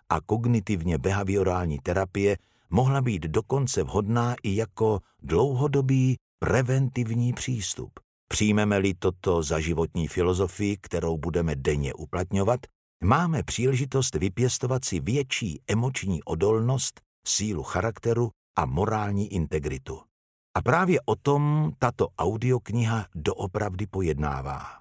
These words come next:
Od stoiků se můžete naučit, jak nalézt smysl života, jak čelit nepřízni osudu, jak zvítězit nad vlastním vztekem, zmírnit své touhy, zakoušet zdravou radost, trpělivě a důstojně snášet bolest a nemoc,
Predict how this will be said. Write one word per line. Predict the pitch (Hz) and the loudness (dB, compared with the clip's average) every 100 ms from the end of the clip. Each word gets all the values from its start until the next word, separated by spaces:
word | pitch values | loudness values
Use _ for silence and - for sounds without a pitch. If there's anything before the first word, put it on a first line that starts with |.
| _ _ _ - | _ _ _ -2
Od | 95 | 0
stoiků | - 107 104 - 104 | 2 2 2 0 -4
se | - | 0
můžete | 85 90 95 87 | 0 2 0 2
naučit, | 85 92 92 113 - - _ | 0 0 -2 -2 -4 -10 _
jak | 87 87 | 0 2
nalézt | 92 98 98 98 - | 2 2 2 0 -2
smysl | - 85 92 - 104 | -4 0 0 0 -2
života, | 92 107 131 - - _ _ - | -2 -2 -4 -6 -14 _ _ -2
jak | 87 - | -2 -2
čelit | - 87 82 | -2 0 2
nepřízni | 80 92 - 92 87 95 | 0 0 -2 -2 0 -2
osudu, | 101 - 78 - - _ _ _ _ - | -4 -4 -4 -6 -10 _ _ _ _ 2
jak | 98 80 | 2 2
zvítězit | 90 135 131 135 107 | 0 0 0 0 0
nad | 92 87 | -2 -2
vlastním | 80 107 - 110 92 | 0 -2 -2 -2 -2
vztekem, | - - 73 90 85 80 76 - | -4 -4 -4 -2 0 0 -2 -4
zmírnit | 80 101 131 143 107 98 | -2 2 2 0 0 -2
své | - 101 98 | -2 0 0
touhy, | 90 120 - 101 76 69 _ - | 0 -4 -4 -4 -6 -8 _ -4
zakoušet | 95 - 120 117 - 85 | 0 0 0 0 0 0
zdravou | 78 80 120 120 101 90 | 0 0 0 0 0 2
radost, | 131 139 95 - - - _ _ - | 0 -2 -4 -6 -12 -18 _ _ -2
trpělivě | 160 - 143 104 98 92 92 | -2 0 2 2 2 2 2
a | 87 | 0
důstojně | 80 82 - 123 98 87 | -2 -4 -2 0 2 0
snášet | - 87 101 92 - 87 | 0 -2 -2 -2 -2 -2
bolest | 67 95 87 - - | 0 0 0 -4 -4
a | 87 | -2
nemoc, | 107 131 76 - | -2 -2 -4 -8